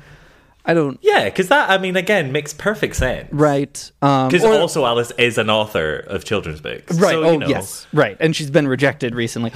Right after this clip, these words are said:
Speaker 1: Or we also missed the time where Alice needs to get through another door that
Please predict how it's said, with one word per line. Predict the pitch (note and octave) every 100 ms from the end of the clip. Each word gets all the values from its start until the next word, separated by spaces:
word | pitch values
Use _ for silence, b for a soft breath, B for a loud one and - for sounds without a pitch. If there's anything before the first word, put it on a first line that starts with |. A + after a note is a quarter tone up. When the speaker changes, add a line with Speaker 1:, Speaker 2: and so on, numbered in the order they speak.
| D3
Speaker 1:
Or | G#3+ A3
we | F#3+ D#3+ F#3+
also | F#3 -
missed | F3+ -
the |
time | C#3+ D3+ D3
where | C#3 C3+
Alice | C#3 C3+ C3+
needs | D#3 C#3 -
to |
get | C#3+ C3+
through | - C3+
another | B2+ C3 C#3+ C3 C3+ D3
door | C3 A#2+ - D#3 C3+ C#3 C3+ C#3
that | C3 C3